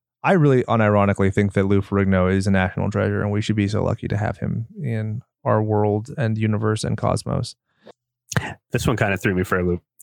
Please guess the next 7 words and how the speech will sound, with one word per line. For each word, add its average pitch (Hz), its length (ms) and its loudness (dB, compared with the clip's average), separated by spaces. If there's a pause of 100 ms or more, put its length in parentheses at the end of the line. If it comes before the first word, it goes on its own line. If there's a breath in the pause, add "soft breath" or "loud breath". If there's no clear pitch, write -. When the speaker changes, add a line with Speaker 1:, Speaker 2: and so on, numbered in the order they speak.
(420 loud breath)
Speaker 2:
Makeup 131 480 -2
by 104 140 0
Rob 113 340 -2
Bottin, 95 360 -4 (160)
seventeen 143 880 -2
years 135 280 0
old. 104 460 0